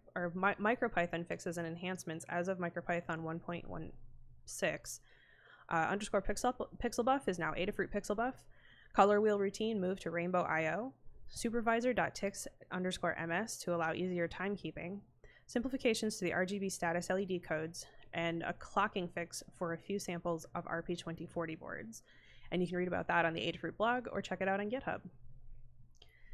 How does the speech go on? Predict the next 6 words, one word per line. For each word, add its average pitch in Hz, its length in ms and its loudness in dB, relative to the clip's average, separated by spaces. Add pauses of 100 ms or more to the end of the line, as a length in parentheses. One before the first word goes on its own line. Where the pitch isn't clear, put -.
(380)
Next 185 240 -2
up, 240 180 0 (680)
um, 170 640 -2 (280)
the 180 80 -2
state - 520 -4 (180)
of 170 600 -2